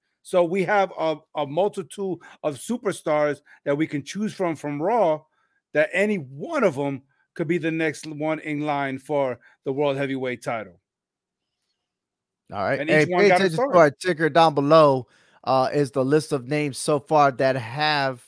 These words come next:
Speaker 2: said they put their name, their entry into the Royal Rumble. Uh,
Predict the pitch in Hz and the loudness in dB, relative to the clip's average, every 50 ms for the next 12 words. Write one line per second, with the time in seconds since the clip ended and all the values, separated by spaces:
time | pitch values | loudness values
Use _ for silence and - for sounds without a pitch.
0 | _ - - - - - 160 156 147 139 127 123 120 117 - _ _ _ _ _ | _ -18 -14 -12 -8 -4 -2 0 2 2 0 0 -4 -8 -18 _ _ _ _ _
1 | - 123 127 - - 151 143 139 143 131 131 131 139 139 135 131 123 113 107 131 | -8 -8 -6 -4 -2 -2 0 0 0 -2 -2 -2 -2 -2 -2 -4 -6 -6 -6 -6
2 | 123 - - 147 147 131 - - 131 - 139 131 - - 131 110 127 113 117 135 | -6 -6 -6 -6 -6 -6 -8 -10 -8 -8 -8 -8 -6 -6 -6 -4 -4 0 2 4
3 | 131 123 123 117 117 131 131 123 107 101 92 92 - _ _ _ _ _ - - | 4 4 4 2 2 2 2 0 0 -4 -6 -8 -10 _ _ _ _ _ -6 -4
4 | 104 113 113 113 110 110 | -2 0 0 0 -2 -4